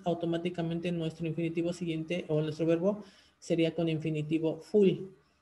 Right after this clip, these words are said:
¿Ok? Entonces yo tenía aquí una oración que vi, este, que les voy a compartir, bueno, que vamos a hacer ahorita para que chequen entonces.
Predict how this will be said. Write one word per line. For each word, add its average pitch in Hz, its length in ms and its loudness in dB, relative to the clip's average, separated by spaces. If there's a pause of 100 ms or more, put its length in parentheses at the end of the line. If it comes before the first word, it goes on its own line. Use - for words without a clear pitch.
(160)
¿Ok? 170 180 -2
Entonces 196 480 4
yo 196 100 4
tenía 196 220 4
aquí 190 160 2
una 190 140 4
oración 196 360 2
que 208 140 2
vi, 202 420 2 (1120)
este, 151 920 2 (2250)
que 170 120 -2
les 165 160 0
voy 180 100 0
a 175 100 0
compartir, 196 600 0 (560)
bueno, 170 260 2
que 170 80 -2
vamos 190 200 2
a 190 40 0
hacer 190 160 4
ahorita 196 720 2 (640)
para 165 440 2
que 170 160 0
chequen 165 420 -2
entonces. 160 960 -2